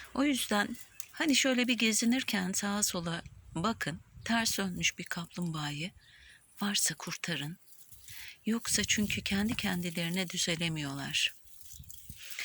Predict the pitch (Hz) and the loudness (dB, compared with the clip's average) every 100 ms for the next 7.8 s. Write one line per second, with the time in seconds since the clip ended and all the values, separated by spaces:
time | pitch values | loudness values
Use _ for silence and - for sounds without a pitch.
0 | - - - - 226 311 269 247 247 233 | -8 -12 -14 -6 0 2 4 6 6 6
1 | 226 214 233 226 226 233 226 202 214 226 | 6 4 4 4 4 6 6 4 2 2
2 | 220 185 - 190 185 - 196 190 - 190 | 4 2 0 0 2 2 2 2 2 0
3 | 208 190 170 - 180 170 - - 180 170 | 0 -2 -2 -2 0 2 0 0 -2 -2
4 | 147 139 127 - - - - - 285 220 | -2 -4 -6 -10 -20 -20 -4 0 0 2
5 | 220 226 233 233 220 220 214 185 160 - | 2 4 4 2 2 2 2 2 2 0
6 | 180 175 160 135 131 131 135 - 117 - | 0 -2 -4 -4 -6 -8 -8 -8 -8 -8
7 | 123 117 - - 113 - - | -10 -8 -8 -10 -10 -6 -6